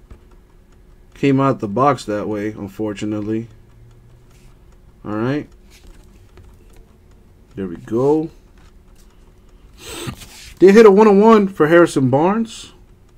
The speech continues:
Patch right there for the Mavericks. And another one-on-one for the Kings, George Hill. The one-on-one parallel. We have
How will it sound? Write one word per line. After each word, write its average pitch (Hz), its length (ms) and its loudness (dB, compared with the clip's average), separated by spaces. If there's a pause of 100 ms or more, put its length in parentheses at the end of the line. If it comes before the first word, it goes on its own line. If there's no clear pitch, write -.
(120)
Patch 139 240 -4
right 131 140 -2
there 143 180 0
for 135 100 -8
the 110 80 -4
Mavericks. 185 640 -4
And 131 180 -4
another 175 360 2
one-on-one 165 840 2 (1120)
for 143 260 0
the 123 200 -2
Kings, 170 960 0 (400)
George 123 460 -2
Hill. 156 380 0 (1700)
The 110 100 -10
one-on-one 117 340 -4
parallel. 135 480 -4 (2250)
We 123 220 -4
have 113 680 -6